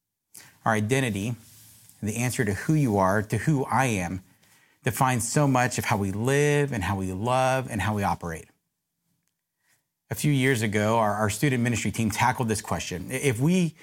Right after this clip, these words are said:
could impart one thing to our students in this window of time that we have with them, uh, between middle school and high school, if we could impart one thing to them, uh,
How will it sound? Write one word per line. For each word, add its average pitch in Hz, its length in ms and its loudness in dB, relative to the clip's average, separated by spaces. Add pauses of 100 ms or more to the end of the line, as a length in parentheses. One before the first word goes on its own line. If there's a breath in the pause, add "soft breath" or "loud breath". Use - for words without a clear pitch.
(120)
could 143 100 2
impart 123 340 0
one 131 360 2
thing 143 220 2
to 143 60 0
our 139 120 4
students 110 420 0
in 117 80 4
this 98 140 2
window 143 420 4
of 160 140 -2
time 117 400 -2
that 127 80 -4
we 131 100 0
have 92 300 0
with 90 100 -6
them, 107 300 -4 (200 loud breath)
uh, 101 60 -4
between 113 300 0
middle 143 160 4
school 151 180 0
and 117 80 0
high 110 120 0
school, 120 180 -6
if 120 180 -2
we 180 80 2
could 185 140 2
impart 127 320 -2
one 151 320 2
thing 131 240 2
to 98 60 -2
them, 92 280 -2 (420 loud breath)
uh, 117 220 0